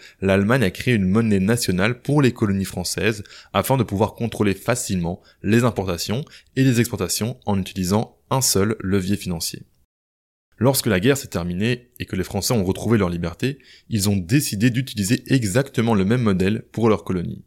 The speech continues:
Ainsi, selon Farida, la fondation du franc cefa est en réalité d'origine nazie. Le système a un génie obscur, dans la mesure où les Français ont pu, au fil du temps, imprimer de l'argent pour acheter des biens vitaux à leurs anciennes colonies.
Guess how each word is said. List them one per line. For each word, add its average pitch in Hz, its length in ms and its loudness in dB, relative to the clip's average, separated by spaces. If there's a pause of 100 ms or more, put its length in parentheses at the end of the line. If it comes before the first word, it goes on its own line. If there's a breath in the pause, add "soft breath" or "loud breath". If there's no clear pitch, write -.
(420)
Ainsi, 113 440 -2 (180 soft breath)
selon 117 280 0
Farida, 90 540 -2 (260 soft breath)
la 92 120 0
fondation 120 500 0
du 104 120 0
franc 135 180 -6
cefa 92 540 -4
est - 160 -4
en 92 100 -2
réalité 101 420 0
d'origine 92 460 0
nazie. 87 380 -4 (960)
Le 107 100 0
système 135 400 2
a 107 60 6
un 104 100 4
génie 113 240 2
obscur, - 560 -4 (240)
dans 95 80 -2
la 92 80 0
mesure 98 420 0 (160)
où 120 100 0
les 101 100 2
Français 95 300 -2
ont 87 120 -2
pu, 135 300 -4 (100)
au 117 80 0
fil 123 260 -2
du 95 140 -2
temps, 98 320 -6 (300 soft breath)
imprimer 151 400 4
de 143 80 4
l'argent 95 480 0
pour - 320 -14
acheter 110 340 -2 (160)
des 104 100 0
biens 98 200 -2
vitaux - 400 -2
à 95 100 2
leurs 92 180 2
anciennes 104 280 -2
colonies. 90 440 -2